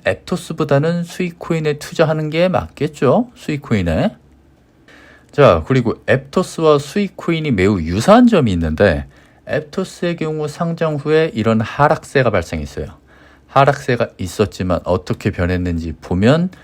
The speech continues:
이 시기에 시가총액이 일조 원 미만이었어요. 현재는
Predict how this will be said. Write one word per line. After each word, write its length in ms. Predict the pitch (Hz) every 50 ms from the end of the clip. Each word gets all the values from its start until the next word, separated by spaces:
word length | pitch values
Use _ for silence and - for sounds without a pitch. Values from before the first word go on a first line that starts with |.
| - - - _ _ _ _ _ -
이 220 | - 101 110 120
시기에 400 | 120 131 120 117 120 117 113 110
시가총액이 960 | 110 - 131 135 - 131 127 - - - 113 110 104 104 - 127 156 165 - _ _ -
일조 360 | 156 180 185 180 - - 175
원 260 | 175 165 151 117 82
미만이었어요. 1000 | 82 87 110 147 175 185 175 151 117 - - - 87 82 78 76 104 147 180 - - _ _ _ _ _ - - _ _ _ _ _
현재는 720 | - - - 175 190 190 180 180 175 170 175 180 170 147